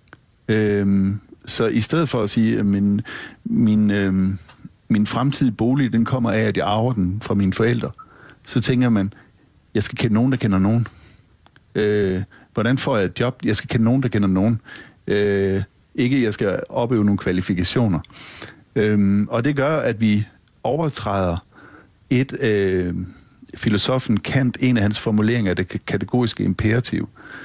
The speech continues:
som det hed, det er altså en morallov, som han taler om, det er, at man må aldrig behandle et andet menneske kun som middel. Man skal også altid behandle menneskeheden i det som mål i sig selv.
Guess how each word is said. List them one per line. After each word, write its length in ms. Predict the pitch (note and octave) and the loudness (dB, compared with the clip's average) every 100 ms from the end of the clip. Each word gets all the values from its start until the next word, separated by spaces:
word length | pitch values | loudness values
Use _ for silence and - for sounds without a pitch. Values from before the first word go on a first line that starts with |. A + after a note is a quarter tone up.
| - - - | -18 -20 -10
som 220 | - F#2 | -2 0
det 100 | F2 | 2
hed, 220 | F#2+ F#2+ - - | 2 0 -4 -4
det 180 | A2+ G#2+ | -2 0
er 160 | A2 G#2+ - _ - - _ - - - | -2 -6 -14 _ -20 -20 _ -20 -8 -4
altså 240 | F2+ F2 | -2 -2
en 200 | E2+ G2 | -2 0
morallov, 760 | G2 G#2+ A#2+ F#2+ D#2+ E2 E2+ - _ - - - | 0 0 0 0 0 -2 -4 -10 _ -12 -10 -4
som 240 | F#2 E2 | -2 0
han 100 | F2 | 0
taler 300 | - G2+ F#2 | 2 0 0
om, 140 | F2 F2+ | 0 0
det 140 | A2+ | 0
er, 100 | G#2 - - - | 0 -4 -12 -8
at 140 | - G#2 | -2 0
man 220 | G#2 G#2 | 2 2
må 200 | G#2+ A2+ _ | 2 -2 _
aldrig 420 | A2+ A#2+ C#3+ B2 | -4 -4 -2 -2
behandle 460 | G#2+ D#2+ B2 A#2+ A2+ | 0 2 2 2 2
et 140 | - | 0
andet 240 | G#2 A2 B2+ | 2 2 2
menneske 480 | G#2 A2 B2 G2+ E2 - - - - - - - _ _ _ _ _ - | 2 2 0 -4 -6 -10 -20 -20 -20 -20 -20 -20 _ _ _ _ _ -6
kun 380 | - C3 C3 B2 - | 0 2 2 -2 -6
som 240 | - A2+ G2+ | -4 0 2
middel. 380 | A2+ G#2 D#2+ D#2+ - _ | 4 2 -2 -8 -18 _
Man 260 | G#3 G2 F#2+ | -2 0 0
skal 160 | - - | -2 -2
også 240 | A#2 - | -2 0
altid 300 | G#2+ G2+ G#2 | -2 0 0
behandle 500 | F2+ F2+ G#2 F2 D#2+ - | 2 2 2 0 -2 0
menneskeheden 640 | G2 A#2+ - F#2 F#2+ - | 0 0 0 0 0 0
i 100 | G#2 | 0
det 160 | G2 | 0
som 160 | - E2+ | -2 0
mål 320 | F2+ G2+ F2 | 0 2 0
i 60 | D#2+ | -2
sig 180 | - D#2+ | -4 -2
selv. 260 | - D#2 | -2 -4